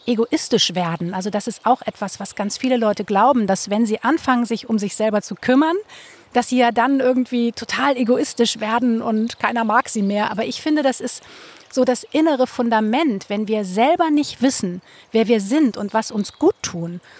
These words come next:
tut. Und wenn wir selber nicht dafür sorgen, uns das zu geben, was uns gut tut, sodass wir in unserer Kraft sind, also unser Auto immer wieder auftanken, dann können wir auch nicht die Langstrecke durchhalten. Dann bleibt das Auto irgendwann stehen.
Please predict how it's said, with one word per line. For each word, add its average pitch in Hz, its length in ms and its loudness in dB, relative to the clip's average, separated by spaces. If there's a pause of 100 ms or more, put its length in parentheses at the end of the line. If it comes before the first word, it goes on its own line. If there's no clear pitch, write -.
(300)
tut. 220 260 0
Und 220 280 -6
wenn 240 200 2
wir 240 100 4
selber 254 360 2
nicht 285 200 -2
dafür 233 260 0
sorgen, 226 480 0
uns 208 200 -8
das - 220 -4
zu - 120 -10
geben, 311 380 2
was 185 180 -4
uns 180 180 -6
gut 208 200 -2
tut, 175 180 -8
sodass 208 320 -6
wir 208 80 0
in 196 60 0
unserer 190 300 -4
Kraft - 460 0
sind, 170 280 -6 (340)
also 202 220 -2
unser 208 280 0
Auto 254 280 4
immer 285 240 2
wieder 220 280 2
auftanken, 180 760 -2 (340)
dann 214 180 0
können 262 300 2
wir 339 220 4
auch 233 180 0
nicht 220 420 2 (160)
die 247 60 0
Langstrecke 226 600 -2
durchhalten. 190 640 -2
Dann 175 100 -2
bleibt 196 320 0
das - 140 -6
Auto 226 320 0
irgendwann 220 400 -2
stehen. 262 560 0